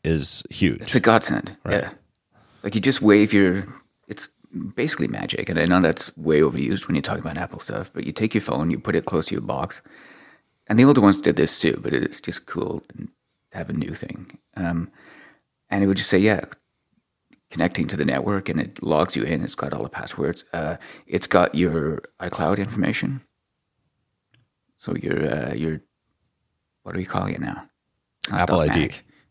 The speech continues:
Speaker 2: Your Apple I D. Thank
Speaker 1: Right.
Speaker 2: you. Yeah. All your Apple I D stuff is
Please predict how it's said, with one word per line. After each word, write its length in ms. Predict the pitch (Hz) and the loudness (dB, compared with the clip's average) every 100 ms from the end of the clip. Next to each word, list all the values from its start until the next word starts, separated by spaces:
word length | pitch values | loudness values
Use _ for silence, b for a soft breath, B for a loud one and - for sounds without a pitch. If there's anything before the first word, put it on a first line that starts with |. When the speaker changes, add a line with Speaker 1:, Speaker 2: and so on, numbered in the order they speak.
| _ | _
Speaker 2:
Your 140 | 90 | -6
Apple 180 | 87 - | -4 -6
I 40 | |
D. 200 | - - - - | -6 -6 -8 -14
Thank 140 | - - | -8 -6
Speaker 1:
Right. 140 | - | -4
Speaker 2:
you. 60 | 90 | -2
Yeah. 140 | 85 - B B B | -2 -4 B B B
All 100 | 101 | 6
your 100 | 98 | 8
Apple 180 | 85 76 | 6 4
I 100 | 80 | 2
D 140 | 76 | 2
stuff 300 | 92 - 90 | 2 4 2
is 160 | - - | 0 -8